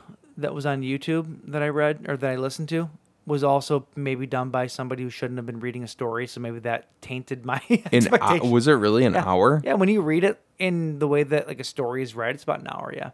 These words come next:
Speaker 2: Oh, well.
Speaker 1: I, I think you tend to read pretty fast.
Speaker 2: Oh, yeah, it took me,
Speaker 1: Yeah.
Speaker 2: I think, about thirty-five minutes to get
Speaker 1: Yeah,
Speaker 2: through it.
Speaker 1: that's fair. It is what it is,
Speaker 2: Um,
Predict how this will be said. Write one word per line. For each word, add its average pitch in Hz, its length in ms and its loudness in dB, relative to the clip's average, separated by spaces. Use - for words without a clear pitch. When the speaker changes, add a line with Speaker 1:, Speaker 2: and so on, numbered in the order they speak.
Speaker 2:
Oh, 107 360 2
well. 95 240 6
Speaker 1:
I, - 60 4
I 175 60 -2
think 170 180 -2
you 165 120 -6
tend 151 220 -2
to 135 60 -2
read 123 220 -6
pretty 127 180 -6
fast. 117 440 -6
Speaker 2:
Oh, 107 160 4
yeah, 92 280 2
it 98 160 -6
took 107 180 -4
me, 92 320 -4
Speaker 1:
Yeah. 131 200 -12
Speaker 2:
I 117 100 -4
think, 123 200 -2
about 101 260 -2
thirty-five 92 480 -2
minutes 90 300 -6
to - 60 -10
get - 80 -6
Speaker 1:
Yeah, 208 100 6
Speaker 2:
through 95 200 -4
it. - 60 -4
Speaker 1:
that's - 220 -2
fair. 117 240 -12
It 170 80 -12
is 120 120 -14
what 117 80 -16
it - 20 -14
is, - 40 0
Speaker 2:
Um, 104 520 4